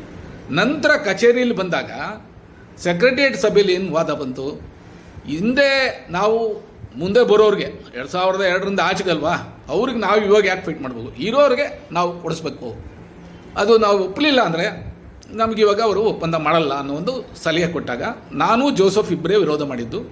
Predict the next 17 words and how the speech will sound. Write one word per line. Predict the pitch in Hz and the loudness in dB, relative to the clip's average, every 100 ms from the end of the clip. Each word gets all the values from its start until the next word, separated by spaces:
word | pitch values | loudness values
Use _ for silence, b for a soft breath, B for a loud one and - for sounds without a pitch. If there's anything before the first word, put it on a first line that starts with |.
| - | -2
ಉಳಿದವರು | 226 247 220 | 2 2 0
ಸೈಲೆಂಟ್ | - 170 226 185 | 0 2 2 0
ಆಗಿದ್ರು, | 151 110 107 | -4 -6 -8
ಒಳಗಡೆ | 120 156 185 165 | -6 -4 -2 -2
ವಿರೋಧ | 156 170 175 | 0 0 0
ಇದ್ದರೂ | 175 170 | 0 -2
ಕೂಡ | 175 220 180 - - - - | -2 -2 -2 -4 -14 -18 -8
ಸೈಲೆಂಟ್ | 214 262 240 156 | 0 2 2 -2
ಆಗಿದ್ರು. | 120 104 - - - B B B B B B B - | -6 -10 -12 -16 -20 B B B B B B B 0
ಆಗ | 240 277 | 2 4
ಹೋಗಿ | 262 269 262 | 6 4 4
ಅವ್ರಿಗೆ | 247 233 | 4 4
ಹೇಳಿದ್ದು, | 240 247 240 226 | 4 2 0 -2
ಹೇಳಿದ್ರು, | 220 220 220 202 - - | 2 2 2 -2 -8 -8
"ನಾನು | 170 196 190 180 | -4 -4 -4 -4
ಆ | 165 | -2
ಒಪ್ಪಲ್ಲ, | 170 - 190 | -2 0 2